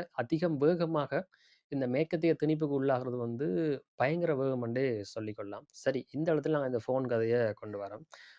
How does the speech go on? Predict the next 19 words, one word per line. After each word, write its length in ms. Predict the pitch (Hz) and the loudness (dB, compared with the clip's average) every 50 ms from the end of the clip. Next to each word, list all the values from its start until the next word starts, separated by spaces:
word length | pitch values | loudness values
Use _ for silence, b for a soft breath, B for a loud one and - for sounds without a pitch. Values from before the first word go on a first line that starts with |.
| B B - | B B -2
அஹ், 140 | 147 127 120 | -2 0 2
பாரிஸ்ல 440 | - 143 160 185 196 190 196 190 | 2 2 4 4 2 2 4 4
இருக்கிற 240 | 175 165 165 170 165 165 | 4 4 6 6 4 6
ஒரு 120 | 160 160 | 6 4
சாதாரண 500 | 156 - 139 143 151 151 156 156 151 151 | 4 4 6 6 6 6 4 4 4 4
ஒரு 100 | 147 139 | 4 4
அம்மாக்கு 400 | 131 131 139 139 135 127 - - | 4 4 2 0 -2 -2 -2 -4
இந்த 160 | 147 147 135 | -4 -2 -2
விஷயம் 340 | 127 123 117 - 139 131 120 | -2 -4 -4 -6 -6 -6 -4
தெரியும். 340 | 117 113 107 104 101 104 131 b b b b b b _ | -4 -4 -4 -4 -6 -10 -14 b b b b b b _
அவள் 220 | 127 131 147 151 | 4 4 6 6
அவன் 260 | 151 147 151 160 156 147 | 6 6 6 6 4 4
வீட்டுல 280 | 143 160 156 156 151 | 4 2 2 2 2
எத்தனையோ 360 | 151 156 156 - 156 156 151 | 2 2 2 2 2 2 2
பிள்ளை, 240 | 143 143 139 139 139 131 127 | 2 0 0 2 2 2 2
தங்கன 320 | 123 120 131 135 143 135 127 | 2 0 0 0 0 0 0
பிள்ளைகளுக்கெல்லாம் 440 | 131 131 127 131 127 127 135 143 | 0 -2 -2 -2 -2 -2 0 0
அதை 160 | 139 131 131 135 123 113 107 | 2 4 4 6 6 4 2
சொல்லியிருப்பார்கள். 720 | - 120 113 117 117 110 107 - 107 101 - 110 104 | 0 -2 -2 -2 -2 -2 -2 -4 -6 -6 -4 -8 -10